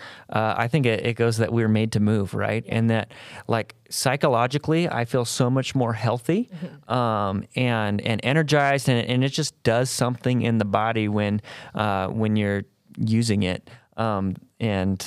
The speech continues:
Speaker 1: uh, and it's not like way back when, when people were walking everywhere, right? Um, we have a friend that's a nutritionist that would say,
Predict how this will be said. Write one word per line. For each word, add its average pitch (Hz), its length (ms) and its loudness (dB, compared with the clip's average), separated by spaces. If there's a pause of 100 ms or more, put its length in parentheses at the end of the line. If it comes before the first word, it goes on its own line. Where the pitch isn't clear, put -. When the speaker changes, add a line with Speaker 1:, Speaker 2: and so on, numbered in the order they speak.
Speaker 1:
uh, 95 320 -2 (320)
and 127 100 2
it's 135 120 0
not 143 180 0
like 117 460 -2 (160)
way 117 240 2
back 113 300 0
when, 123 240 4
when 104 220 2
people - 280 -2
were 104 120 2
walking 101 380 -2
everywhere, 98 420 -4
right? 107 360 0
Um, 104 240 0
we 120 120 2
have 110 240 2
a 101 40 -2
friend 107 260 0
that's 107 140 -2
a 107 40 -4
nutritionist 104 640 -2
that 101 240 -2
would 101 220 -2
say, 104 360 0